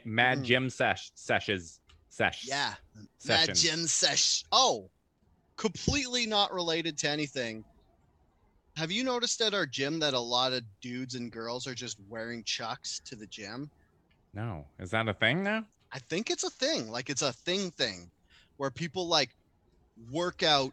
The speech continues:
Speaker 2: in probably the absolute worst shoes to work out in.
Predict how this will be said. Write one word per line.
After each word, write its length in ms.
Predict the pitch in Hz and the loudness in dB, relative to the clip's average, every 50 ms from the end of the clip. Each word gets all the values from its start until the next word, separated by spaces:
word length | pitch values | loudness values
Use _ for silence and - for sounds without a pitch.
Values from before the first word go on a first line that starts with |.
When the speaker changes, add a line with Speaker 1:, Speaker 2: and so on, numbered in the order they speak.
| - 143 | -4 -6
Speaker 2:
in 440 | 147 143 135 131 123 117 110 - - _ _ _ _ _ - - | -4 -4 -2 -2 -4 -6 -8 -12 -16 _ _ _ _ _ -20 -20
probably 880 | - - - - - 143 147 160 175 190 208 220 233 214 202 202 202 170 | -16 -14 -12 -12 -8 -6 -2 4 6 6 6 6 2 -2 0 -2 -4 -4
the 220 | 143 143 147 143 143 | -4 -4 0 2 4
absolute 520 | 143 147 147 143 - - 147 147 139 123 110 107 107 | 4 4 2 2 -2 0 0 -2 -2 -2 -6 -10 -8
worst 280 | 123 131 139 139 - | -6 -4 -2 -2 -2
shoes 320 | - - 139 135 135 127 - | -2 -2 -2 -4 -4 -4 -6
to 100 | - 135 | -8 -8
work 280 | 107 117 113 110 - 127 | -8 -8 -10 -8 -6 -6
out 220 | 113 113 110 104 | -4 -4 -6 -6
in. 240 | 104 92 90 87 | -10 -12 -14 -18